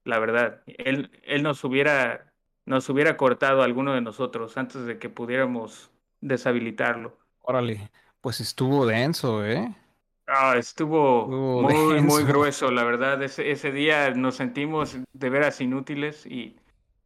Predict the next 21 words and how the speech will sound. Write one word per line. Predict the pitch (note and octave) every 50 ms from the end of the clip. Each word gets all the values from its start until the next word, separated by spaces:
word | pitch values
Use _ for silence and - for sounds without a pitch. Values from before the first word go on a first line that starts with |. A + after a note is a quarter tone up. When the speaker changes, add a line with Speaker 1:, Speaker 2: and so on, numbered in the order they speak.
| _ -
Speaker 1:
como | - C#3 C3 B2+
dice | C3 C#3 C3 - D3+ B2
Harrison, | C#3 C3 C3 C#3 C3 D#3+ C#3+
afortunadamente | C3 - C3+ B2 A#2+ C3 B2 A#2+ B2 C3+ C#3 C3+ C3 C3+ C3 - D#3+
había | C#3 B2 B2 B2 C3 C3+
una | C#3 C3+ C3+ C3
patrulla, | - - A2 G#2+ - B2 C3 B2+ B2 D3 F3+ B3+ C4+ _ _ _ _ _ _ -
vaya, | C3 B2+ C3 C3+ C#3+ C3+ A#2+ A2
a, | G#2+ A#2 A2+ G#2+ - -
a | - A#2+
unos | A#2+ C3 C#3 C#3 C3+ -
pasos | - - C#3 C#3+ - E3 D3+ B2+
de, | C3 B2
de | A#2+ B2 B2+ B2
donde | A#2 A#2+ A#2+ A#2 A2+
estábamos | - - C#3 C#3+ C#3+ C#3+ C#3
nosotros, | B2 A#2 G#2 - B2+ - E3 E3+ C#3+
ni | C3+ C3
siquiera | B2+ B2+ - D#3 D3+ D#3
un | D3 C#3+
bloque. | C3 B2+ C3 C3+ - - G3+ - -